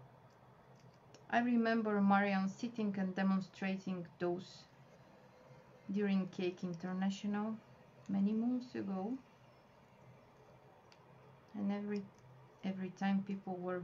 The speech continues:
very wow. Hope that at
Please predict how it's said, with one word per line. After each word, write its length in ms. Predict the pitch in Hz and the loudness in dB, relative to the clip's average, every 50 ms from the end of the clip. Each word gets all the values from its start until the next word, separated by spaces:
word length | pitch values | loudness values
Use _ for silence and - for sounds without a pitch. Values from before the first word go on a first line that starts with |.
| 165 | -4
very 300 | - 185 185 180 180 175 170 165 156 151 | -4 -4 -2 -2 -2 -2 -2 -2 -2 0
wow. 340 | 165 170 175 170 151 - - 165 - - - - - - - - - - - - - - - - - - - - | 2 2 4 4 2 0 -2 -8 -10 -14 -16 -18 -20 -20 -20 -20 -20 -20 -20 -20 -20 -20 -20 -20 -20 -20 -12 -4
Hope 180 | - 254 277 - | -2 -2 -2 0
that 220 | - 240 233 - - - - - - - - | -2 -2 -2 -2 -12 -18 -20 -20 -20 -14 -14
at 100 | 220 | -14